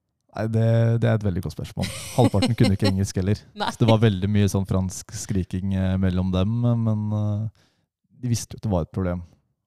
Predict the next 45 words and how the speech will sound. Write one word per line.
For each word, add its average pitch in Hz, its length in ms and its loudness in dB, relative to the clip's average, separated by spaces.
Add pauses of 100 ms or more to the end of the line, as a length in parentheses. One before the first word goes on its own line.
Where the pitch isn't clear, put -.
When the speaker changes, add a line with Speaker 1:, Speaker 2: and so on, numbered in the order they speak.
Speaker 1:
Og 101 120 -2
Speaker 2:
Ja. 95 140 0
Speaker 1:
hvis 95 140 -4
du 107 60 -2
leste 95 520 -4
nyhetsoppslagene 90 1040 -6
i 95 120 -6
den 90 160 -4
perioden 92 300 -2
også, 95 180 -6
så 95 100 -2
var 85 260 0
det 90 80 -2
jo 98 80 0
faktisk, - 540 -10 (140)
eh, 90 500 -2 (160)
både 95 200 -2
dødsfall 107 760 -4 (120)
og, 90 500 -2
eh, 90 460 -4 (460)
var 98 180 -4
jo 90 60 -2
en 85 260 -4
jeg 90 100 -6
møtte 87 520 -8
ikke - 120 -20
så 85 160 -8
alt 85 100 -10
for - 120 -8
lenge 90 260 -6
før 90 240 -4
også 95 200 -6
på - 120 -8
et 92 60 -8 (100)
sykkelritt 95 260 -6
som 98 160 -8
ble 90 340 -2 (600)
påkjørt 95 320 0
av 90 120 0
en 92 60 -4
motorsyklist - 680 -6
som - 140 -4
skulle 98 180 -4
være 87 180 -2
vakt - 400 -10